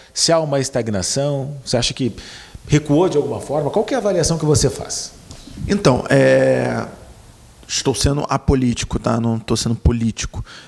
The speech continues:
Speaker 2: É, na penu-, na penúltima eleição, a palavra social foi muito demonizada pelo último governo.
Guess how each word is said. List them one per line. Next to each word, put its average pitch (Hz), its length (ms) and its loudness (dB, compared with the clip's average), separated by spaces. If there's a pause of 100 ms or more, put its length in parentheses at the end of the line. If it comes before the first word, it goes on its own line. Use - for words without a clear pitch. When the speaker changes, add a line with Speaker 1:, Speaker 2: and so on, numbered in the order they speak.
(140)
Speaker 2:
É, 123 840 2 (160)
na 123 320 -2 (420)
penu-, 135 760 0
na 120 380 0 (220)
penúltima 139 600 0
eleição, 123 640 0
a 120 120 0
palavra 131 360 0
social 139 400 -2
foi - 140 -4
muito 139 220 -4
demonizada 131 600 0
pelo 131 300 -2
último 131 400 -2
governo. 123 460 0